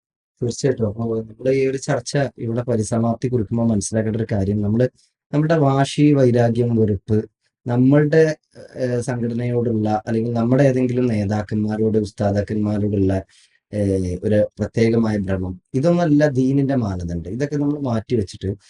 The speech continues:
നാളെ പരലോകത്ത് എനിക്ക് രക്ഷ നേടിത്തരിക ഈ പറയുന്ന നേതാക്കന്മാരോ സംഘടനയോ ഇതൊന്നുമല്ല. നമ്മുടെ കയ്യിൽ അള്ളാഹുവിന്റെ ശരിയായ ദീനുണ്ട്, ആദർശമുണ്ട്, അത് മാത്രമാണ് നമ്മുടെ വിജയത്തിന്റെ നിദാനം. അപ്പൊ അഥവാ നമ്മുടെ വിശ്വാസത്തിൽ ഷിർക്കരിക്കുന്നുണ്ടെങ്കിൽ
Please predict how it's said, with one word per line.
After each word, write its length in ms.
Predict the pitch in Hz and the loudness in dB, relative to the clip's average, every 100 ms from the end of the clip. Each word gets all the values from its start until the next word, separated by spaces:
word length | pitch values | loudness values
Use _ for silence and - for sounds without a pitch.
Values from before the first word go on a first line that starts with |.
| _ _ - | _ _ -2
നാളെ 160 | 127 143 | 0 2
പരലോകത്ത് 600 | 131 127 139 151 160 - | 2 4 4 4 2 -2
എനിക്ക് 240 | 143 127 127 | -4 -2 -4
രക്ഷ 260 | 120 - | -4 -4
നേടിത്തരിക 680 | 123 117 110 110 113 101 101 104 - | -4 -4 -4 -4 -2 -2 -2 -4 -2
ഈ 140 | 123 | -2
പറയുന്ന 420 | 127 113 107 113 | 0 0 0 0
നേതാക്കന്മാരോ 760 | 110 98 98 101 104 104 107 107 | 0 -2 -2 -4 -2 -2 -2 -2
സംഘടനയോ 640 | 110 101 95 98 101 101 | -4 -4 -4 -2 -2 0
ഇതൊന്നുമല്ല. 680 | 98 107 113 127 127 113 87 _ _ _ _ _ _ _ | 0 0 2 4 4 2 -2 _ _ _ _ _ _ _
നമ്മുടെ 280 | 117 127 156 | -2 0 2
കയ്യിൽ 340 | 156 135 143 143 | 2 2 4 4
അള്ളാഹുവിന്റെ 500 | 127 127 127 127 127 | 2 2 0 -2 -2
ശരിയായ 420 | 127 113 117 120 | -2 0 0 2
ദീനുണ്ട്, 400 | 110 113 117 110 | 2 0 0 0
ആദർശമുണ്ട്, 500 | 104 104 - 110 101 | 0 -2 -4 -2 0
അത് 160 | 98 | 0
മാത്രമാണ് 420 | 117 110 107 123 120 | 0 0 -2 -2 0
നമ്മുടെ 280 | 117 110 | 0 0
വിജയത്തിന്റെ 520 | 113 110 120 120 131 131 | 0 2 0 2 0 0
നിദാനം. 480 | 101 87 87 82 - _ _ _ _ 107 | 0 0 -2 -4 -10 _ _ _ _ -6
അപ്പൊ 140 | 101 | -2
അഥവാ 340 | 101 113 147 | 2 2 4
നമ്മുടെ 260 | 170 160 170 | 2 2 2
വിശ്വാസത്തിൽ 600 | 139 - 123 - 117 131 | 0 0 0 -2 -6 -8
ഷിർക്കരിക്കുന്നുണ്ടെങ്കിൽ 1200 | 139 120 101 127 110 95 107 104 92 92 90 87 | -4 -4 -2 -2 0 -2 0 0 0 0 -2 -6